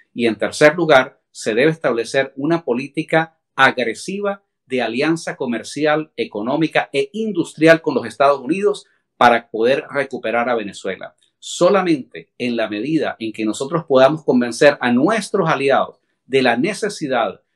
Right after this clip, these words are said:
de poder tomar estas decisiones a tiempo y de no seguir prolongando la agonía que están sufriendo los venezolanos, en esa medida podremos lograr proteger y mantener la integridad territorial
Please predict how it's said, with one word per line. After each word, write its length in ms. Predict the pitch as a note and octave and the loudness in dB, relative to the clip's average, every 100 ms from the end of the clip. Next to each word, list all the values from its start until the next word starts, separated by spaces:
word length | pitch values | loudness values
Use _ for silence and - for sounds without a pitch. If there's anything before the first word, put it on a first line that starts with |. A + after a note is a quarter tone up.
| _ | _
de 160 | - B2 | -6 -4
poder 300 | - B2 E3 | 2 2 2
tomar 440 | F3 D#3 D#3 - - | 0 0 0 0 -2
estas 320 | D3 - D#3 | -4 -4 -8
decisiones 720 | C3+ A2+ - D3 C#3 A#2 - | -8 -10 -6 -2 -2 -4 -6
a 160 | A2+ - | -8 -2
tiempo 540 | D#3 D3+ A2 - F#2 - | 2 2 0 -6 -8 -2
y 160 | D3 | -2
de 160 | B2 A#2 | 0 2
no 300 | A#2+ D#3 G3 | 2 2 0
seguir 500 | - F3 D3+ E3+ F3 | -4 -6 -6 -10 -2
prolongando 840 | E3+ C#3+ G#2+ A2 C#3+ B2+ G2 - _ _ | 0 0 0 2 2 0 -6 -12 _ _
la 360 | B2 B2 A#2+ - | -2 0 0 4
agonía 800 | E3 F3+ D#3+ C3+ F#3 G3+ A#2+ F2+ _ _ | 4 4 2 -2 -4 -4 -4 -6 _ _
que 100 | A#2 | -14
están 340 | A#2 C3 C3+ C#3 | -2 4 4 2
sufriendo 420 | D3+ C#3 C#3 C#3+ | -4 -4 -4 -4
los 120 | B2+ | -4
venezolanos, 680 | A2+ A2 C#3 D#3+ F#3 F#3 - _ _ - | -6 -6 0 2 0 -4 -16 _ _ -6
en 140 | A2+ | -4
esa 200 | A#2 C#3+ | -2 -4
medida 320 | B2 B2 C#3 | -2 -2 -2
podremos 500 | A#2 G#2 A2 A#2+ C3 | -2 -2 0 -2 -2
lograr 480 | A#2+ G#2+ A#2 B2 - _ _ _ | -2 0 2 0 -4 _ _ _
proteger 680 | - G3 F#3+ E3 D3+ C#3 C#3+ _ | 4 6 6 -2 -2 -2 -2 _
y 140 | A#2+ A#2 | -10 -8
mantener 480 | C3 C#3+ B2+ B2+ | -6 -6 -4 -4
la 100 | B2+ | -2
integridad 760 | A#2+ A2 A#2+ G#2 G#2+ A#2+ C#3+ D3+ | -2 -2 -4 -4 -2 0 0 0
territorial 800 | D3 B2+ B2+ G#2+ A2 A#2 B2 | -6 -6 -6 -6 0 0 0